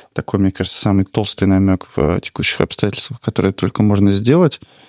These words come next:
Но я тоже в этом поучаствовал. Вот, э, книга Гарольда Йеннера "Волчье время" про, ну, ну, чуть более оптимистическая, про первое послевоенное десятилетие в Германии с сорок пятого по пятьдесят пятый,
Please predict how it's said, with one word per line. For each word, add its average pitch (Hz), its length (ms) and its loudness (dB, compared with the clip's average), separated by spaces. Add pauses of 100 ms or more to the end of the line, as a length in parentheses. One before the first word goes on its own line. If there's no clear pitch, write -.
(140)
Но 113 380 2
я 110 260 2 (180)
тоже 113 280 2
в 101 60 4
этом 101 240 0
поучаствовал. 107 680 0
Вот, 101 280 -2
э, - 440 -4
книга 107 500 2
Гарольда 104 400 2
Йеннера 104 720 4
"Волчье 104 460 2
время" 131 420 4
про, 107 480 0 (380)
ну, 123 200 2
ну, 107 160 2
чуть 127 200 0
более 110 220 2
оптимистическая, 107 800 0
про 98 260 0
первое 104 320 0
послевоенное 107 760 2
десятилетие 98 880 -2
в 117 340 -2
Германии 107 480 0
с 101 80 -6
сорок - 260 -2
пятого 107 300 0
по - 100 -6
пятьдесят 104 460 -2
пятый, - 340 0